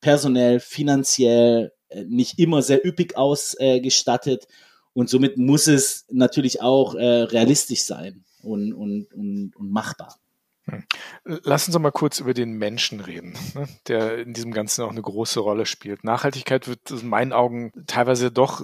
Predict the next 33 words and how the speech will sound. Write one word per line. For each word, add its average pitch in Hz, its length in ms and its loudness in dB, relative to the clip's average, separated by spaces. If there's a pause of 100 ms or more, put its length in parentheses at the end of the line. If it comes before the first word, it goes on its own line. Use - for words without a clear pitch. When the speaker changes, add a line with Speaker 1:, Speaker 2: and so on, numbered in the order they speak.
(120)
Speaker 2:
sehr 123 280 4
auf 110 260 -2
ökologische 127 680 0
Themen 120 320 -6
reduziert, 113 640 -6
aber 113 180 -2
die 110 260 -10
werden 120 280 0
ja, 127 320 0
ne, 113 180 -8
zumindest 104 520 -10
das 95 160 -4
ist - 220 -6 (340)
die 113 80 -10
These, 123 380 -2
die 110 140 -6
wir 110 160 0
alle 104 140 -2
akzeptieren, 139 760 -4
ähm, 123 280 -8
vom - 360 -4
Menschen 107 320 -6
verursacht. 123 600 -6
Was 139 220 0
für - 160 2
ein 165 100 4
Menschenbild 139 640 -2
habt - 200 -6
ihr 98 200 -4
als, - 420 -4
als 123 280 -6
ein 110 120 -8
Unternehmen, 107 720 -6